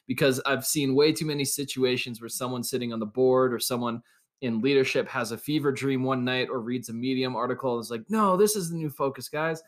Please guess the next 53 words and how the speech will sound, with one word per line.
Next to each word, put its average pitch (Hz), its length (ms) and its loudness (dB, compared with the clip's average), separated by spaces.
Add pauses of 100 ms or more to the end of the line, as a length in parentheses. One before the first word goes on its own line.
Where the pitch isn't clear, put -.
(300)
And 117 120 -8
so 127 180 2
everything, 127 480 0
you 123 120 -4
know, 120 100 2
the 113 60 0
wheels 120 340 4
fall 117 240 2
off 113 160 2
the 113 60 -14
cart 113 340 2
and, 110 120 -12
and 107 180 -10 (100)
we're 131 140 -18
back 107 280 -4
to - 60 -16
square 113 280 -2
one 117 240 -4
when 110 100 -4
somebody 110 320 -2
<laughs> 107 80 0
imposes 117 540 0
their 143 260 -2
will 131 200 4
that 123 220 2
way. 120 220 -2 (420)
There, 196 240 2
there 190 200 4
is 226 180 6
testing 180 380 0
that 160 100 -2
you 160 100 -2
can 151 160 -8
do. 165 200 0
It 147 60 -2
just 160 220 -4
sort 160 160 0
of 143 80 -4
depends 135 400 -6
on 131 80 -8
the 123 60 -10
situation. 117 720 -6
Like, 110 180 -12
in 127 80 -10
my 156 240 2
mind, 135 360 2 (200)
by 143 140 4
the 135 140 4
time 175 340 2
we're 156 120 4
getting 143 300 0
to 131 120 -6
production, 123 720 -2